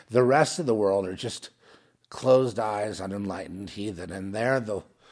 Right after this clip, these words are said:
special ones who are, s-, you know, living in this lovely, you know, uh, sort of, you know, karmic and,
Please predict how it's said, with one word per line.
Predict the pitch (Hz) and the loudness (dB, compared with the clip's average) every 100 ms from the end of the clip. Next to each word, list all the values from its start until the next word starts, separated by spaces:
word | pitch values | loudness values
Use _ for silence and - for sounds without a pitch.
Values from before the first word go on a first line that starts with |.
| - | -20
special | - - - - 170 156 85 71 | -14 -12 -4 2 4 2 -2 -2
ones | 53 57 50 71 73 - _ _ _ _ | -2 -4 -6 -10 -14 -16 _ _ _ _
who | - 110 | -8 -2
are, | 104 98 | 0 0
s-, | - - - | -4 -8 -14
you | - 107 | -8 -6
know, | 95 85 | -6 -6
living | 90 127 147 104 85 | 0 4 4 4 -4
in | 85 | -8
this | 76 - - _ _ _ _ _ _ | -12 -12 -16 _ _ _ _ _ _
lovely, | 107 107 135 101 71 50 50 - _ | -4 2 4 2 -4 -10 -14 -20 _
you | - 98 | -10 -8
know, | - - - _ _ _ - | -8 -10 -14 _ _ _ -14
uh, | - - - - _ _ - | -12 -12 -16 -20 _ _ -16
sort | 98 76 | -14 -14
of, | - _ | -16 _
you | - | -16
know, | - - | -16 -12
karmic | - 95 98 98 85 - | -4 -2 -2 -4 -10 -12
and, | 64 64 | -12 -12